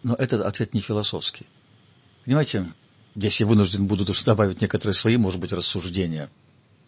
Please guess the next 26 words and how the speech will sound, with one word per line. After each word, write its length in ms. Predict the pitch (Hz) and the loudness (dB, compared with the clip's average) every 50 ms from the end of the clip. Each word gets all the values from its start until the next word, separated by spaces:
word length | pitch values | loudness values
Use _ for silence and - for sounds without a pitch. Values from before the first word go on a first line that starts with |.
| _ _ _ _ | _ _ _ _
Мы 200 | - 127 151 151 | -4 -2 -2 0
говорим, 360 | - - 117 107 98 87 80 82 | 0 0 0 0 -2 -2 -2 -2
"Бог 200 | 120 151 143 - | 0 0 0 -2
есть 160 | 120 110 - 101 | -4 -4 -4 -4
любовь". 380 | 87 76 73 73 - - - _ _ _ _ _ _ _ _ _ _ _ _ _ _ - | -6 -8 -8 -12 -16 -20 -20 _ _ _ _ _ _ _ _ _ _ _ _ _ _ 0
И 160 | 143 120 120 | 2 2 2
по 140 | - - 104 | 2 2 2
этой 200 | 104 101 - 110 | 2 2 0 -4
причине 500 | - - 101 95 - - 180 170 156 120 | -6 -6 -6 -4 -2 0 0 0 0 -2
Бог 260 | 95 90 113 120 - | -2 -4 -6 -6 -6
есть 260 | - 98 95 - - | -6 -6 -6 -4 -6
Троица. 500 | - - 76 65 - - - - - - - _ _ _ _ _ _ _ _ _ _ _ _ _ _ _ _ _ _ _ _ | -8 -10 -10 -12 -12 -10 -10 -10 -10 -10 -12 _ _ _ _ _ _ _ _ _ _ _ _ _ _ _ _ _ _ _ _
Он 220 | - 143 123 104 - _ _ _ | 0 2 2 2 0 _ _ _
абсолютное 560 | - 104 - - - 131 139 123 - - 95 | -10 -4 0 0 2 2 2 0 -2 -4 -4
бытие, 440 | 82 - 95 - - 120 107 87 82 - | -4 -4 -6 -4 -2 -2 -2 -4 -4 -4
он 140 | 101 101 95 | -4 -2 0
самодостаточен. 880 | - - 127 107 95 87 104 98 - - 120 - - - - - - _ _ _ _ _ _ _ _ - | 0 0 0 -2 -4 -4 -4 -4 -4 -4 -4 -6 -8 -10 -12 -12 -12 _ _ _ _ _ _ _ _ 2
Он 160 | 120 120 104 | 4 4 4
есть 420 | 90 85 90 113 107 - - - | 4 2 2 2 2 2 0 -2
сущий, 600 | - - - 117 98 - - - - - 76 - - _ - | -2 0 0 0 0 0 0 -2 -2 -4 -8 -12 -14 _ -4
он 80 | 107 98 | -2 -2
существует, 560 | - - 101 - - - - - 131 117 - | -2 -2 -2 -2 -2 -2 -2 0 0 0 0
потому 260 | - 95 90 101 110 | -2 -2 0 0 -2
что 180 | - - - 90 | -2 -4 -4 -4
он 120 | 98 92 | -2 -2
Бог. 220 | 85 82 80 - | -4 -6 -8 -10